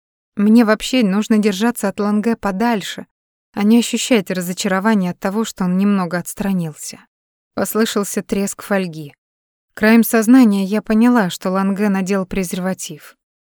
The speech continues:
Мое тело вновь предательски задрожало. "Хватит. Очнись, Хайди. Что ты творишь? В кого превращаешься?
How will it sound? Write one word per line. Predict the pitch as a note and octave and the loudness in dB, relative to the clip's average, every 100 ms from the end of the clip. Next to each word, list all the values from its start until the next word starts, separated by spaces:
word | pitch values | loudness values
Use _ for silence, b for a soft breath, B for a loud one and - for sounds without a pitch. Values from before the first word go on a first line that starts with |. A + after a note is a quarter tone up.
| - | -8
Мое | G3 G#3+ | -2 0
тело | G#3 A3 G3 | 0 0 -2
вновь | F#3 G#3+ A#3 - | 2 2 2 0
предательски | G3 F#3 G#3+ G#3+ F3+ - F#3+ | -6 -2 -2 -2 -8 -6 -6
задрожало. | F3+ F3+ F#3 E3 D3+ D3 - _ _ _ _ - | -4 -4 -4 -6 -10 -14 -20 _ _ _ _ -18
"Хватит. | - F3 E3 - - - _ _ | -10 -8 -8 -10 -16 -20 _ _
Очнись, | G#3 - - A#3 G#3 F3+ - | -12 -4 4 6 6 2 -4
Хайди. | A3+ G#3 E3+ D#3+ F3+ _ _ _ _ | -2 -2 -2 -8 -18 _ _ _ _
Что | - A#3+ | -6 -4
ты | - | -4
творишь? | - A#3 A3 D#3+ - - - _ | -4 -4 -4 -6 -10 -16 -18 _
В | _ - | _ -6
кого | A3 A3+ B3 | -2 4 2
превращаешься? | G#3 G3 A3 G#3 - F#3 D3+ - - - | 2 -2 -2 -2 -2 -2 -4 -10 -12 -14